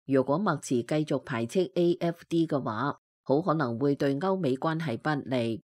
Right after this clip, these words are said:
但係佢對中共嘅態度會採取比之前更強硬嘅立場。默茨呢個星期一表示，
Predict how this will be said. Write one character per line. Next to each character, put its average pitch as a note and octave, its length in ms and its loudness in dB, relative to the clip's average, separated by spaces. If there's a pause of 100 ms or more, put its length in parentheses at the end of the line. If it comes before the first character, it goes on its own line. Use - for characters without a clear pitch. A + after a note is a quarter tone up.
(140)
但 C#3+ 160 -2
係 C#3 80 2
佢 C#3+ 180 0
對 C#3+ 220 2
中 F#3+ 240 0
共 B2+ 160 -2
嘅 C3+ 80 -6
態 C3+ 260 -2
度 A#2+ 220 -2 (240)
會 C#3+ 180 2
採 C#3+ 280 0
取 D3+ 260 0
比 C#3 240 0
之 E3+ 180 0
前 A#2 300 -4
更 C3 220 -2
強 A#2+ 220 -2
硬 B2 260 -2
嘅 C3 80 -2
立 B2+ 200 -2
場。 G#2+ 440 -2 (380)
默 D3 160 0
茨 C#3+ 160 -2 (140)
呢 F3+ 180 2
個 F3+ 100 0
星 F#3 200 -2
期 B2 180 -2
一 C#3+ 80 0 (160)
表 B2 180 0
示， A#2+ 400 0